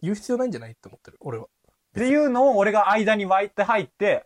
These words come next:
Speaker 1: うん。
Speaker 2: 「あ、ちょっとすいません、すいません。
Speaker 1: うん、始まった、こいつ出てくるんだよ。
Speaker 2: すいません、すいません。
Speaker 1: すいません、すいません、野郎が。
Speaker 2: これ譲り合いじゃないですか」っ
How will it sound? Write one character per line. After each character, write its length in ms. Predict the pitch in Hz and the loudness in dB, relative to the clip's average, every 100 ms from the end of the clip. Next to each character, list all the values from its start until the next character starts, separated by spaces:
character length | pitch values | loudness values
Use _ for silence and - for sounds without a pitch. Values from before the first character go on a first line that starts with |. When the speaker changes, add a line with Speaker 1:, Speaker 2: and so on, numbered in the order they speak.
| - | -10
Speaker 1:
う 40 | |
ん。 100 | 120 | -4
Speaker 2:
「あ、 120 | 156 | -2
ち 80 | 254 | 0
ょ 20 | |
っ 40 | 233 | 0
と 60 | |
す 120 | 220 233 | 0 0
い 40 | |
ま 140 | 214 | 2
せ 80 | 202 | 0
ん、 80 | 160 | -2
す 80 | 147 | -4
い 40 | |
ま 120 | 135 | -6
せ 140 | 127 120 | -6 -10
ん。 80 | 113 | -10
Speaker 1:
う 20 | |
ん、 40 | |
始 260 | 104 120 107 | -12 -12 -10
ま 100 | 110 | -12
っ 60 | |
た、 120 | - 127 | -12 -8
こ 140 | 120 | -6
い 60 | 107 | -6
つ 80 | |
出 100 | 120 | -6
て 80 | 113 | -6
く 80 | 110 | -8
る 80 | 98 | -14
ん 60 | |
だ 80 | 92 | -18
よ。 60 | - | -12
Speaker 2:
す 140 | - 254 | -2 0
い 40 | |
ま 160 | 247 226 | 2 0
せ 120 | 220 | 0
ん、 60 | |
す 80 | 170 | 0
い 40 | 165 | -2
ま 60 | |
せ 60 | 151 | 0
ん。 20 | |
Speaker 1:
す 20 | |
い 40 | 127 | -2
ま 140 | 123 | -4
せ 200 | - 139 | -4 -6
ん、 40 | |
す 220 | 120 - 127 | -6 -8 -6
い 80 | |
ま 120 | 120 120 | -6 -6
せ 180 | 127 | -6
ん、 40 | 120 | -6
野 100 | 113 | -6
郎 160 | 117 104 | -6 -10
が。 180 | 98 _ _ | -14 _ _
Speaker 2:
こ 100 | 208 | 0
れ 140 | 233 | 0
譲 300 | 202 202 185 | 2 0 -2
り 140 | 214 220 | -2 2
合 100 | 214 | 2
い 40 | 208 | 2
じ 60 | |
ゃ 80 | 220 | 2
な 120 | 190 | 2
い 60 | 156 | 0
で 100 | 135 | -4
す 100 | - | -2
か」 140 | |
っ 40 | 165 | -2